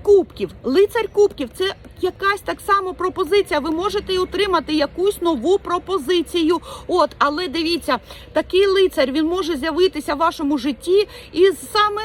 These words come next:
з ним у вас може початися отакий період важкий. Чому? Тому що такий лицар, він, е, любить споживати, а, ресурси інших людей. Це легка людина, з ним гарно погуляти, ви розумієте? Тож ви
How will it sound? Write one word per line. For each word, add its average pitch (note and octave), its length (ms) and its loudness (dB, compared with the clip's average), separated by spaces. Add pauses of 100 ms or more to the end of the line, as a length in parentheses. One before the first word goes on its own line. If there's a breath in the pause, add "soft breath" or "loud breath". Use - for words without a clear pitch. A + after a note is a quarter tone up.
з D#4+ 80 -10
ним A4 340 -2
у E4 80 0
вас D#4+ 220 0
може E4 280 -2
початися F#4+ 800 -4
отакий F4 500 0
період F#4+ 680 4
важкий. F4+ 480 0
Чому? A4 500 0 (240 loud breath)
Тому F4+ 220 -2
що G4 120 -4
такий A#4 400 -2 (120)
лицар, C4 280 0
він, D4+ 280 -2 (360 loud breath)
е, F4+ 140 4
любить F#4+ 400 2
споживати, D#4 800 -2 (300 loud breath)
а, A3+ 400 -2 (840)
ресурси F4 480 0
інших D4 440 -4
людей. A#3+ 300 2
Це G#4+ 220 -2
легка G4 400 0
людина, C4+ 480 -2
з A3+ 60 -8
ним G#4+ 280 -2 (140)
гарно F#4 440 0
погуляти, E4 600 0
ви C4 120 -4
розумієте? D4+ 600 -4
Тож D#4+ 200 -8
ви G4 240 0